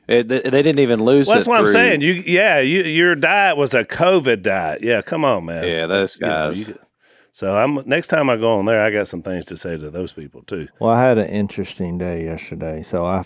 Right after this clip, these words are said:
Speaker 3: I finally had a day off 'cause it was Sunday. And, uh, I decided to go check out the new fish plan for Willie's Pond. But the problem was
Speaker 2: They restocked it?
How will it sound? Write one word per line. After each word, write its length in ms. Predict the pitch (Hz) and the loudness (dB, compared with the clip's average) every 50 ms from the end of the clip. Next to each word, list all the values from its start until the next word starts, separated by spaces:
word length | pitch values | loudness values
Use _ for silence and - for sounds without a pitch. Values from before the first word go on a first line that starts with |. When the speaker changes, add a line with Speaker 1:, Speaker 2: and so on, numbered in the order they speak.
| - _ - | -8 _ -10
Speaker 3:
I 200 | 101 95 90 92 | -6 -6 -6 -6
finally 500 | - _ _ - - 131 127 120 110 98 | -8 _ _ -6 -2 0 0 0 0 0
had 120 | 98 104 98 | 0 0 -2
a 100 | 92 82 | -2 -4
day 280 | 87 98 92 90 87 | -4 -4 -4 -2 -2
off 300 | 87 87 85 80 80 - - _ _ _ | -2 -2 -4 -4 -6 -8 -12 _ _ _
'cause 120 | - 92 85 | -12 -10 -10
it 80 | 82 - | -10 -12
was 100 | - - | -12 -10
Sunday. 380 | - 90 87 80 76 - - _ _ _ - - - - - _ _ _ _ - | -8 -8 -8 -8 -8 -12 -14 _ _ _ -20 -20 -20 -20 -20 _ _ _ _ -4
And, 320 | 113 110 107 104 98 95 | -2 0 0 2 2 2
uh, 300 | 101 98 92 90 87 - _ _ _ _ _ _ _ _ _ _ _ _ _ - - | 0 0 0 -2 -4 -8 _ _ _ _ _ _ _ _ _ _ _ _ _ -20 -16
I 100 | - 92 | -14 -12
decided 720 | 82 87 82 - - 113 127 131 120 92 90 90 95 95 _ _ _ _ _ _ _ _ - | -12 -10 -10 -4 0 2 2 4 2 2 0 -4 -6 -8 _ _ _ _ _ _ _ _ -16
to 180 | - - 98 92 | -10 -10 -10 -8
go 260 | - 104 104 104 101 95 | -6 -4 -2 -2 -2 -4
check 400 | - - - 123 120 - - 113 | -6 -4 -2 -2 -2 -2 -2 -2
out 300 | 113 110 107 95 _ - | 0 0 0 -2 _ -8
the 100 | 95 85 | -8 -6
new 540 | 85 90 98 104 107 110 107 101 95 87 - - - _ _ _ _ _ _ _ | -4 -2 0 0 2 2 0 0 -2 -4 -8 -14 -20 _ _ _ _ _ _ _
fish 480 | _ - - - 131 135 123 - - - | _ -10 -2 2 2 2 2 -2 -8 -12
plan 400 | - 104 95 90 87 87 85 87 | -8 -8 -6 -6 -4 -6 -6 -8
for 140 | - - 87 | -8 -8 -8
Willie's 400 | 82 82 98 104 101 90 76 - | -6 -4 -4 -2 -2 -4 -6 -12
Pond. 460 | _ - - - 131 113 76 - - - - - _ _ _ _ _ _ _ _ _ _ _ _ _ - | _ -14 -8 -6 -6 -6 -6 -8 -14 -18 -20 -20 _ _ _ _ _ _ _ _ _ _ _ _ _ -8
But 200 | - 107 98 - | -6 -6 -4 -4
the 80 | - 95 | -6 -12
problem 580 | - - - 135 143 160 151 135 123 110 104 | -6 -2 2 2 4 2 2 2 2 0 2
was 460 | 101 101 98 95 95 98 104 104 101 - | 0 0 0 0 0 -2 -4 -4 -6 -6
Speaker 2:
They 140 | 104 92 | -6 -6
restocked 540 | 95 107 120 117 - - 92 98 117 120 - | -4 -4 -6 -6 -6 -8 -6 -6 -6 -8 -10
it? 140 | 131 123 | -16 -18